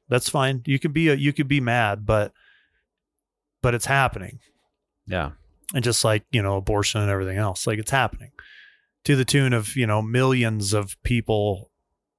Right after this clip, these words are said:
Speaker 1: people in America lose their lives to abortion every year.
Speaker 2: Mm-hmm.
Speaker 1: Millions.
Speaker 2: Millions.
Speaker 1: Millions. And so riddle me that, right? Like, currently there's an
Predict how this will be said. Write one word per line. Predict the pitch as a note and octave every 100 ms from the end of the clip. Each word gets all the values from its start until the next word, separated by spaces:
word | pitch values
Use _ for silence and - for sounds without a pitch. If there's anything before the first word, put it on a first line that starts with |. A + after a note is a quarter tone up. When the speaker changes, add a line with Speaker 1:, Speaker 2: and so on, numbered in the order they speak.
| _ _ _ _ _
Speaker 1:
people | - D3 - F#2 G2+ B2 -
in | A#2+
America | G#2+ A2+ A2+ G#2 G#2
lose | G#2+ G2+
their | G2
lives | F#2+ F#2+ F2+ -
to | G2+
abortion | F2 F2+ F2+ -
every | F#2+ F2+
year. | E2
Speaker 2:
Mm-hmm. | A2 A2 G2+ A2 A2 G2
Speaker 1:
Millions. | A2+ A2 G#2 G2 F#2 G2 -
Speaker 2:
Millions. | F#2 F#2 F2+ E2+ E2 - _ _ _
Speaker 1:
Millions. | B2 C3 C#3 C#3 B2 G2 F2 C3+ - - _ _ _ _ _ _
And | B2 A#2 A2+ G#2 G2 _ _ _ _ _ _
so | - E3+
riddle | F#3 A3
me | G3 F#3+
that, | G#3+ A2
right? | A#2 C3 F3 -
Like, | D#3+ C#3+ - _ _ _ _ _ _ _ _ _ _ _ _ _ _ _ _ _ _ _ _ _ _ _ _ _ -
currently | - F#3+ F#3 B2 A#2 A2+
there's | A#2+ A#2+
an | B2+